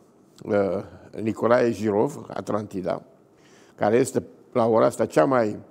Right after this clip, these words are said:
documentată și inatacabilă până acum, care lucrează numai pe dovezi științifice, arheologice, oceanografice, uh, pedologice, uh, și care arată că această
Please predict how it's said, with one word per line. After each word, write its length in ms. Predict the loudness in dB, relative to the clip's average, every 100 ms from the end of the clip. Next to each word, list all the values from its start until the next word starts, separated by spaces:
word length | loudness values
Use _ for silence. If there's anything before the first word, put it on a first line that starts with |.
| -20 _ -8
documentată 840 | 0 0 2 0 2 4 4 2 -12 -14 -20
și 220 | -10 0
inatacabilă 720 | 4 4 4 2 2 2 2 -2
până 200 | -2 -2
acum, 240 | -2 -4
care 200 | -2 -2
lucrează 400 | -2 2 2 2
numai 300 | 2 2 0 -4 -20 0
pe 100 | 0
dovezi 380 | 4 4 4 2
științifice, 640 | -2 -2 0 -2 0 2
arheologice, 680 | 2 4 4 4 2 2 0
oceanografice, 960 | 2 2 2 4 4 4 2 -2 -2 -2 -20 -20 -20 -12
uh, 320 | 0 2 4 0 -8 -8 2
pedologice, 840 | 4 6 6 4 2 0 2 0 -4 -20 -20 -20 _ _ -20 _ _ _
uh, 540 | 2 4 6 4 0 -2 -8 -16
și 240 | -12 -6 2
care 260 | 4 4
arată 320 | 4 2 0
că 140 | 0 2
această 640 | 2 2 0 2 0 0